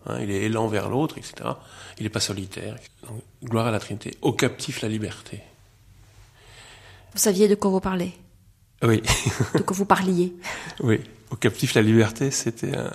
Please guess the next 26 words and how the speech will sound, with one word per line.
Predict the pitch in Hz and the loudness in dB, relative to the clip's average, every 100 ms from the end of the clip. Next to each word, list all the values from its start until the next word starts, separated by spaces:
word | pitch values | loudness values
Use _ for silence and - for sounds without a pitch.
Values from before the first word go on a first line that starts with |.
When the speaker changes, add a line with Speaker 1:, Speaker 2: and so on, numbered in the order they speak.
| - | -10
Speaker 1:
intéressant, | - 127 123 - 143 143 | -6 -6 -4 -6 -6 -8
hein. | - - - - - - | -14 -18 -18 -18 -18 -10
Euh, | - | -8
puisque, | 117 - 127 - 113 | -8 -8 -6 -2 -2
justement, | 104 101 - 110 135 | -2 -4 -2 0 0
j'étais | 117 117 - 101 | -2 -6 -6 -8
captif | - - 113 - - 139 - - | -8 -8 -8 -8 -8 -8 -8 -10
de | 107 | -10
fausses | 101 - 131 - | -8 -8 -6 -4
croyances, | - 123 110 113 | 0 0 0 -4
j'étais | - 120 | -8 -12
captif | - - - - 120 113 120 127 | -8 -10 -10 -14 -12 -12 -16 -14
de | 107 107 - - - - | -12 -12 -12 -20 -20 -12
mes | 117 120 | -8 -8
blessures, | 110 117 117 113 - 117 113 113 | -8 -2 0 0 -4 -6 -6 -6
de | 104 | -6
mes | 110 107 | -6 -8
compensations, | - - 113 - 117 - 110 - 117 113 110 110 | -8 -4 -4 -4 -6 -6 -8 -8 -8 -6 -6 -8
de, | 107 - - - - | -12 -16 -20 -16 -10
oui, | 120 147 135 | -6 -6 -6
de | 123 | -8
mon | 113 | -6
mal-être, | 110 110 139 127 - | -2 0 0 -2 -6
en | 120 | -10
fait, | - 120 - | -10 -12 -10
hein. | 110 | -10